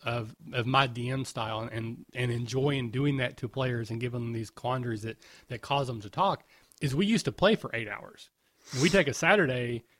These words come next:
and, you know, we'd get up, we'd eat, we'd have breakfast, which, you know, is like eleven o'clock. We'd basically go to McDonald's for breakfast. We'd play till three or four. We'd stop and have a, like, a lunch. We'd play till seven or eight o'clock at night.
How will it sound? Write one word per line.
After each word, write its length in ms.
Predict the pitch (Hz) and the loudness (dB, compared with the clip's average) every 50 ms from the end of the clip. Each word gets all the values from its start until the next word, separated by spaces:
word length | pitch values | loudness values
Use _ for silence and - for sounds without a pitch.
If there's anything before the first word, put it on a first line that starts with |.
| _ _ _ - | _ _ _ -6
and, 240 | 127 135 135 143 | -6 -4 -4 -4
you 60 | 143 143 | -2 -2
know, 60 | 135 127 | 0 0
we'd 160 | 143 143 123 | 0 0 2
get 140 | 143 151 143 | 2 4 4
up, 200 | 151 165 160 - | 4 4 2 0
we'd 140 | 135 127 127 | -4 -2 -2
eat, 160 | 127 131 - | -2 -2 0
we'd 120 | 135 127 | -2 0
have 200 | 120 135 127 113 | 0 0 -4 -4
breakfast, 420 | - 139 123 - - 131 123 - - | -4 -6 -6 -6 -6 -8 -8 -8 -8
which, 200 | 127 120 - - | -12 -12 -8 -8
you 60 | 127 | -6
know, 40 | 117 | -6
is 80 | 113 110 | -6 -6
like 120 | 117 110 | -6 -6
eleven 260 | 123 127 127 123 117 | -2 -2 -2 -2 -4
o'clock. 320 | 117 - 139 131 120 120 - | -6 -2 0 0 0 0 0
We'd 100 | 131 113 | -4 -4
basically 260 | 117 117 - - 110 | -4 -6 -6 -6 -8
go 40 | 113 | -6
to 60 | 113 | -8
McDonald's 340 | 117 117 113 117 117 117 - | -6 -6 -4 -4 -4 -4 -6
for 60 | - | -8
breakfast. 360 | 110 113 107 - 127 113 - _ _ - _ _ _ | -10 -10 -10 -8 -10 -12 -12 _ _ -20 _ _ _
We'd 220 | - 135 139 127 - | 0 0 0 0 0
play 180 | - 123 131 | -2 -2 -2
till 80 | 127 127 | -2 -4
three 180 | - 135 127 | -4 -4 -4
or 60 | 131 139 | -4 -4
four. 400 | - - 123 117 120 127 127 - - | -4 -4 -4 -2 -2 -4 -6 -8 -10
We'd 120 | 123 113 | -10 -8
stop 220 | - - 120 113 - | -4 -2 -2 -2 -2
and 100 | 120 104 | -6 -10
have 120 | 131 131 | -8 -8
a, 40 | 131 | -6
like, 200 | 123 123 117 - | -6 -6 -6 -6
a 40 | 135 | -6
lunch. 400 | 127 120 113 123 139 - - _ _ _ | -6 -6 -6 -8 -10 -12 -18 _ _ _
We'd 160 | 117 123 110 | -8 -8 -8
play 320 | - - 127 120 131 135 127 | -6 -4 -2 -2 0 -2 -4
till 140 | - - 120 | -4 -8 -8
seven 240 | - - 139 135 131 | -4 -2 -2 -2 -2
or 80 | 127 127 | -2 -4
eight 160 | 127 127 - | -4 -6 -6
o'clock 280 | - - 135 127 - | -4 -2 -2 -2 -2
at 60 | 151 - | -6 -8
night. 300 | 127 120 120 120 - | -6 -4 -4 -4 -6